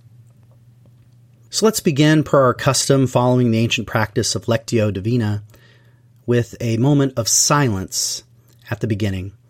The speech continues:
Now, there'll be a few additional moments of silence coming up, and they'll all be relatively brief, but we'll leave that space for you.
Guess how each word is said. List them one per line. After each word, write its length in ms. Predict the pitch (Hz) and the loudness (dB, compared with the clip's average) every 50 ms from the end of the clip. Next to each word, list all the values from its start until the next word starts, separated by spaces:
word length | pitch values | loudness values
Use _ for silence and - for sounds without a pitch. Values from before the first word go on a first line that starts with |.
| _ _ - - - _ _ _ _ _ _ - | _ _ -20 -20 -20 _ _ _ _ _ _ -2
Now, 100 | 127 131 | 0 2
there'll 140 | 131 147 | 2 4
be 160 | 139 147 143 139 | 4 4 4 4
a 80 | 127 | 2
few 320 | - - 170 170 160 156 156 | 2 4 4 4 4 4 4
additional 380 | 120 127 156 143 - - 139 | 2 2 2 2 2 2 2
moments 340 | 131 131 123 123 120 - - | 2 4 2 2 2 0 -2
of 80 | - - | -4 -2
silence 480 | - - 120 123 120 117 110 - - | -2 0 0 0 -2 -4 -4 -4 -6
coming 420 | - - 135 117 117 107 107 104 - - _ - - | -6 -4 -4 -4 -4 -4 -4 -6 -8 -12 _ -14 -6
up, 300 | - 139 135 143 - - | -2 0 0 0 0 -2
and 220 | - 113 104 104 104 - - - _ - - - _ _ _ _ | -4 -4 -4 -4 -8 -12 -18 -20 _ -20 -20 -20 _ _ _ _
they'll 140 | - 131 131 | 0 2 4
all 160 | 127 135 139 | 4 4 4
be 180 | 131 131 123 123 | 4 2 2 2
relatively 800 | - 120 123 123 123 123 120 - 131 113 107 110 113 110 110 113 | 2 2 2 2 2 0 0 -2 -4 -4 -2 -2 -2 -2 -2 -4
brief, 720 | - 113 107 107 123 120 117 107 107 135 160 - - - | -6 -8 -6 0 2 4 4 4 2 0 -2 -4 -6 -2
but 140 | - 117 107 | 0 0 0
we'll 140 | 101 107 110 | 0 0 0
leave 200 | 117 131 135 120 | 2 2 2 2
that 220 | 107 113 113 - | 2 2 0 0
space 340 | - - - 131 117 110 - | -2 0 0 0 0 0 0
for 140 | - - 117 | -2 0 0
you. 360 | 104 104 107 107 107 117 127 | 0 2 2 0 0 -2 -4